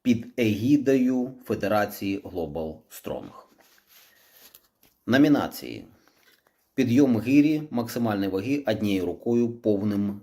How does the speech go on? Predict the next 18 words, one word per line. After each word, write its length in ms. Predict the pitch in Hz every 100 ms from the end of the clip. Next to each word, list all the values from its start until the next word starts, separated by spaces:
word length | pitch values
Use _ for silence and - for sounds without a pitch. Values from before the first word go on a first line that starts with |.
| -
циклом. 600 | 110 - 73 62 - - _ _ _ _ _
Тобто 760 | - 113 - 95 85 71 57 - _ _
атлет, 540 | - - 139 147 - - - _ _ _ _ _ _ _ -
е, 360 | 95 87 80 78
бере 520 | 71 107 95 76 64 - _ _ _ _ -
з 80 | -
помосту 680 | - 113 135 139 - 135 143 - _ _ _ _ _ _ _
у 100 | 104
стійку 680 | - 143 143 143 147 151 147 _ _ _ _ _
гирю 400 | 98 113 82 76 -
однією 640 | 104 98 95 85 73 64 - -
рукою 640 | 104 107 175 165 156 151 _ _ _ _ _ _ _ _
і 260 | 170 165 143
тою 300 | - 98 87
ж 60 |
самою 300 | - 90 87
рукою 520 | 90 - 147 139 139 143
підіймає 840 | - 78 80 90 113 117 113 117